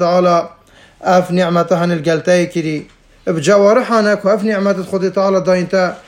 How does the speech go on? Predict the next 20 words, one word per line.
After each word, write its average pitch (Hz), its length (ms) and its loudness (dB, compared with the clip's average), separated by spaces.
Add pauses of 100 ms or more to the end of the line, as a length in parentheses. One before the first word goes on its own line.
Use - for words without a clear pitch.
(200)
ئەپ 151 160 -8
دەست 190 240 2
و 190 100 2
پێت 180 200 -2
خوا 185 140 2
و 175 120 2
جەوارحت 180 540 2
خوا 185 120 0
و 175 100 0
ئەندامت 175 440 -2
لەشی 175 300 -2
خوا، 214 160 2 (540)
کە 190 100 0 (140)
بەیە 180 260 2
تو 175 80 -6 (120)
خێرێ 170 340 -2
و 160 100 -4
باشیەدا 160 580 0 (760)
سەرف 156 380 2
کی. 143 460 -4